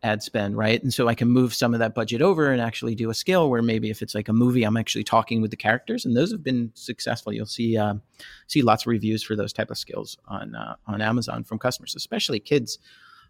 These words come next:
uh, kids' movies and things like that, being able to actually talk to the characters, uh, highly engaging, right? But then you, you look at a plan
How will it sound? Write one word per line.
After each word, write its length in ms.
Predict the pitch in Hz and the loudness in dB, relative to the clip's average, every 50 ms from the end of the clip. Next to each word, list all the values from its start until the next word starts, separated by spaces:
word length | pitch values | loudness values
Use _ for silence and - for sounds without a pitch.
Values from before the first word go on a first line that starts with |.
| _ - | _ -6
uh, 240 | - 107 98 95 95 | -2 0 2 2 2
kids' 240 | - - 160 127 123 | 2 2 2 4 6
movies 340 | 123 120 120 131 139 127 | 6 6 6 4 4 2
and 100 | 135 131 | 0 -2
things 180 | 127 139 139 135 | -2 -2 -2 -2
like 140 | 139 135 - | -2 -2 0
that, 200 | 143 139 123 - | 0 0 0 0
being 200 | 120 117 117 117 | 0 2 2 2
able 120 | 113 117 | 2 2
to 80 | 110 101 | 0 -2
actually 240 | 107 - - - - | -2 -2 -4 -8 -8
talk 320 | - - 92 90 90 - | -4 0 0 0 0 -2
to 80 | - - | -6 -10
the 60 | - | -8
characters, 520 | - - - 104 - _ - 147 170 - - _ _ _ _ - | -6 -6 -6 -6 -6 _ -6 -6 -6 -8 -12 _ _ _ _ -4
uh, 240 | - 107 98 - - | -2 -2 -2 -2 -2
highly 320 | - - 143 139 131 123 | 0 2 2 4 4 2
engaging, 400 | 110 107 107 113 117 117 - - - - | 0 0 0 -2 -2 -4 -6 -10 -10 -8
right? 240 | - 110 104 127 165 - _ _ _ _ - - - - - - - _ - | -6 -4 -2 -2 -4 -6 _ _ _ _ -20 -20 -20 -20 -20 -20 -14 _ 2
But 180 | - 160 160 - | 4 4 6 6
then 140 | 196 202 202 | 6 6 8
you, 120 | 196 185 | 6 6
you 220 | - 160 156 165 | 4 6 6 6
look 140 | 160 165 165 | 6 6 4
at 80 | 165 147 | 4 2
a 60 | 139 | 2
plan 460 | - - 151 143 135 135 131 131 131 | 2 2 2 4 4 4 4 4 2